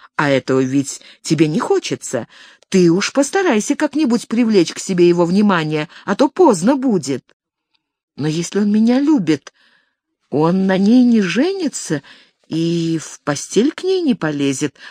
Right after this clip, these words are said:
возразила Селест. «Ну, знаешь, мужики, они иногда могут и переспать с бабой, на которой вовсе не собираются жениться», поделилась с ней житейской мудростью Солей, «а потом и женятся».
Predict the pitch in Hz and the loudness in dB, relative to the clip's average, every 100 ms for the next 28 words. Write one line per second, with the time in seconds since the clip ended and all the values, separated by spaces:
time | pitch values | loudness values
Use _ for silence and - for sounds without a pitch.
0 | - 160 151 156 147 143 143 - 151 143 | -6 -2 0 0 0 -2 -2 -2 0 -2
1 | 120 - - - - - 370 427 214 202 | -6 -12 -20 -20 -14 -4 2 2 4 2
2 | 180 175 - 226 208 240 - 311 294 208 | 4 0 0 0 0 -2 0 4 4 4
3 | 226 233 226 226 202 220 220 240 285 175 | 2 2 2 0 0 0 2 2 2 2
4 | 175 208 - 196 208 - 392 233 175 160 | 2 0 -2 -2 -2 0 0 0 0 0
5 | 151 160 160 - - - 208 226 247 262 | 2 4 2 -2 -10 -2 0 2 2 4
6 | 339 - 180 160 156 151 143 139 170 175 | 2 2 -2 0 0 0 0 -2 -4 -2
7 | 165 147 135 - 151 - - - 175 165 | -2 -4 -6 -6 -6 -8 -20 -4 0 4
8 | 156 160 156 147 - 156 143 143 - 147 | 4 2 0 -2 -4 -2 -2 -2 -2 -2
9 | 131 - 139 202 302 277 254 - 220 220 | -2 -4 -2 0 0 -2 -4 -4 -2 -2
10 | - - - - 170 156 143 143 - - | -4 -16 -6 2 4 4 2 0 -6 -6
11 | 254 349 453 392 294 175 180 175 170 - | 0 0 0 0 0 2 2 2 -2 -6
12 | 175 175 | -6 -6